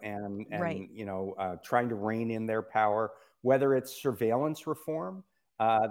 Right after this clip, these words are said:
Speaker 1: there are
Speaker 2: Mm.
Speaker 1: certain measures of the U S A Freedom Act that expire at the end of December twenty twenty-three. Uh,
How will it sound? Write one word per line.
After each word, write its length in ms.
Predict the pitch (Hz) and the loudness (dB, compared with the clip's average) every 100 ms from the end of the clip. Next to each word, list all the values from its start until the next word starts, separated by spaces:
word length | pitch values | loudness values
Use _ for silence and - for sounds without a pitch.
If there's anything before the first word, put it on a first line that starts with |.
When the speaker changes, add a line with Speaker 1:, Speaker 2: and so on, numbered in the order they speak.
| 120 | 4
Speaker 1:
there 120 | 120 | 4
are 40 | |
Speaker 2:
Mm. 160 | 110 226 | 4 2
Speaker 1:
certain 260 | 160 123 113 | 2 2 0
measures 500 | 123 127 147 143 113 | 0 0 -2 -6 -8
of 100 | 107 | -6
the 80 | |
U 180 | 107 123 | 0 2
S 140 | 120 113 | 2 0
A 60 | |
Freedom 360 | 101 - 123 135 | -2 -4 -4 -2
Act 220 | 139 143 | -4 -6
that 120 | 123 104 | -6 -6
expire 640 | - - 113 110 120 135 | -8 -4 2 2 2 -2
at 80 | 127 | -4
the 120 | 113 | -4
end 140 | 110 | -2
of 140 | 117 95 | -4 -6
December 460 | 98 - 113 139 | -10 -6 -4 -4
twenty 280 | 139 143 139 | -8 -8 -8
twenty-three. 680 | 139 143 143 143 151 160 165 _ _ _ - | -8 -8 -8 -6 -4 -4 -6 _ _ _ 4
Uh, 260 | 123 117 | 8 6